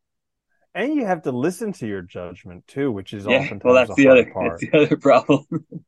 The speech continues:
Speaker 1: Yeah, 'cause it'll come up and then you'll be like, "Nah." And it'll come
Speaker 2: Yeah.
Speaker 1: up and you'll be like, "Nah." And yeah, you have to listen to it. Ooh, jeez.
Speaker 2: Dude, I
Speaker 1: You're
Speaker 2: was,
Speaker 1: touching on
Speaker 2: I
Speaker 1: some
Speaker 2: was,
Speaker 1: stuff.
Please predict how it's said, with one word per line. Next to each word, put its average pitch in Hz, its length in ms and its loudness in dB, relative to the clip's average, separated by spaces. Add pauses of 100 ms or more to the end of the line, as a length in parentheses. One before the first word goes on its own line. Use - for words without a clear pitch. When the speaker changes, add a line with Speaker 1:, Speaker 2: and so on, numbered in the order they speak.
(420)
Speaker 1:
Yeah, 226 200 4
'cause 160 260 2
it'll 175 300 4
come 185 260 2
up 226 240 4
and 139 100 2
then 143 120 2
you'll 147 100 2
be 139 140 2
like, 117 180 4
"Nah." 95 360 -10 (600)
And 135 260 2
it'll 135 260 4
come 139 120 4
Speaker 2:
Yeah. 135 80 2
Speaker 1:
up 135 100 0
and 127 80 -4
you'll 120 100 -2
be 113 60 2
like, 107 120 -2
"Nah." 101 480 -10 (520)
And 131 260 0 (600)
yeah, 226 260 0
you 120 160 0
have 151 140 -6
to 147 100 -2
listen 180 400 -4
to 98 220 -8
it. - 140 -10 (480)
Ooh, 139 320 -10 (640)
jeez. 107 440 -10 (120)
Speaker 2:
Dude, 107 100 0
I 147 120 2
Speaker 1:
You're - 20 2
Speaker 2:
was, 190 180 -4
Speaker 1:
touching - 180 -12
on 98 160 -8
Speaker 2:
I 117 60 0
Speaker 1:
some - 20 2
Speaker 2:
was, 156 140 0
Speaker 1:
stuff. - 220 -16